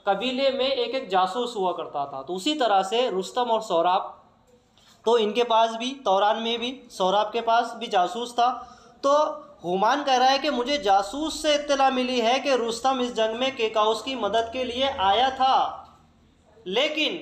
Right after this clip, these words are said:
क्या हुआ कि केकाउस ने सरे दरबार, दरबार के सामने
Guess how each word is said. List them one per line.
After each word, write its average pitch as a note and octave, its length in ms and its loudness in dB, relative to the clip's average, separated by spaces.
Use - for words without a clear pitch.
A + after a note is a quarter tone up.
क्या A3 120 2
हुआ C4+ 360 4
कि C#4+ 440 -4
केकाउस A#3+ 720 0
ने D4+ 160 0
सरे C4+ 320 2
दरबार, C4+ 800 0
दरबार A3 380 2
के C4+ 160 -4
सामने C4+ 500 2